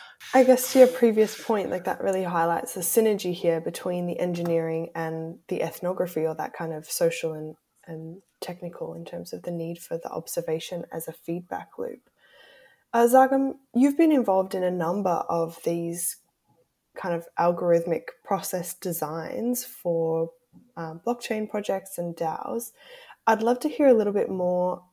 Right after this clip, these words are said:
about that process, perhaps starting with what you've termed the governance surface.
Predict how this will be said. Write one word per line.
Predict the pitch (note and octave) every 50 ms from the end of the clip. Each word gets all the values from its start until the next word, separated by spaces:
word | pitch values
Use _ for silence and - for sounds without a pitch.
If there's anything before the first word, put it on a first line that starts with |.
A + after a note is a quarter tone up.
| _ _ _ _ _ _ _ -
about | F#3+ F3+ F3+ - - E3+ E3 F3+ - -
that | - F3 - - -
process, | - - E3 - - - F3 E3+ - - -
perhaps | - - G3 G3 - - -
starting | - - F#3+ E3+ F3 F3+ F#3 F#3 F3+
with | F3 F3 F3 - -
what | - - -
you've | F3+ F3+ F3 -
termed | - - F3 E3 E3 E3 E3+ E3+ - -
the | E3+ E3+
governance | E3+ - E3 E3 F3+ F#3+ G3+ A3+ A3+ A3+ -
surface. | - - - A3 A#3 A#3+ - - E4+ E4+ - - - - -